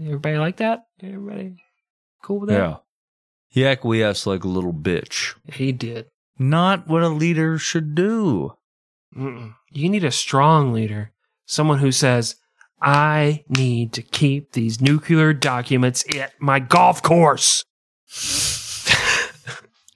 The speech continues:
Speaker 2: True.
Speaker 1: <laughs> By September, the crew had reached the Azores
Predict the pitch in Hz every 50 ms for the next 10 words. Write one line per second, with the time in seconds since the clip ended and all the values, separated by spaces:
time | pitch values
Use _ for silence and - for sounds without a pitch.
0 | _ _ _ _ _ _ _ _ - - - - 208 196 175 143 113 98 78 -
1 | - - _ - - - 156 147 - - 214 180 - - - - - - - -
2 | - _ - 123 - _ _ _ _ _ _ _ _ _ _ _ _ _ _ _
3 | _ _ _ _ _ _ _ _ _ _ _ _ _ _ _ - - 123 147 175
4 | 190 - - 208 165 - 175 156 139 123 120 120 123 123 _ _ _ _ - -
5 | 127 - - 151 165 185 190 180 160 123 113 120 139 156 151 - - - - 127
6 | 120 120 120 113 110 135 135 135 123 113 101 98 - - - - - _